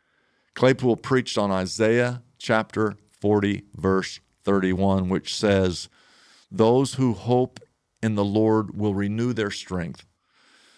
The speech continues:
They will soar on wings like eagles. They will run and not grow weary. They will walk and not be faint." And Doctor Claypool said something to the effect that there are three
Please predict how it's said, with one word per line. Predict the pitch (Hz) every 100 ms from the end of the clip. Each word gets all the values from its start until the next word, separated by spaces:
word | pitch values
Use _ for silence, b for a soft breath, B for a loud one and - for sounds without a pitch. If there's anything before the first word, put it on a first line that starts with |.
| b
They | 107 107
will | 107
soar | 104 - 147 131 131
on | 127 120
wings | 127 117 104
like | 101 101 98
eagles. | 107 92 90 92
They | 107
will | 110 107
run | 101 117 120 110 90
and | 90
not | 98 101 82
grow | 101 95
weary. | 95 98 90
They | 92 92
will | 92 92
walk | 90 104 104 76 - - _ _
and | 92 87 92
not | 92 - _ _
be | - 85
faint." | - 85 - - _ _ _ _ _ _ _ _ _ _ _ _ _
And | - 90
Doctor | 104 123 151
Claypool | - 139 127 - 107 101
said | - 107
something | - 107 101 101
to | 107
the | 95 101
effect | 92 - 90 71 - - _ b b b b b b
that | - 90
there | 110 101
are | 95
three | 92 - 98 113 123 127 131